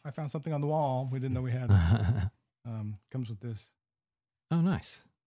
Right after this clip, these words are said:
Speaker 2: Oh, this is the cartridge. Oh, this is the game that comes with it?
Speaker 1: Right, that's the
Speaker 2: That's
Speaker 1: game
Speaker 2: cool.
Speaker 1: that comes with it, but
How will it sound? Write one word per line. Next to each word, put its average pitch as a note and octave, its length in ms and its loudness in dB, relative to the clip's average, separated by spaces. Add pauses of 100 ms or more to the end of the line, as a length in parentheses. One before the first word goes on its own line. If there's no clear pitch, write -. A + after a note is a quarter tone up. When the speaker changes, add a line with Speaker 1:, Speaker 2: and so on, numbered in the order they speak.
Speaker 2:
Oh, G2+ 120 0
this G2 200 -4
is F2+ 80 -4
the E2+ 160 -4
cartridge. - 400 -6
Oh, G2 140 2
this F#2+ 180 0
is F2 120 -4
the F#2 100 -2
game F2 180 -2
that E2+ 100 -6
comes F2 160 -2
with F2 140 0
it? A2+ 80 -2 (320)
Speaker 1:
Right, A#2+ 160 -8
that's A#2+ 200 -6
the A#2 40 -8
Speaker 2:
That's A2 180 2
Speaker 1:
game C3+ 80 0
Speaker 2:
cool. A#2 120 2
Speaker 1:
that - 60 2
comes A2 100 -4
with A2 160 -6
it, A2+ 180 -6
but B2 300 -4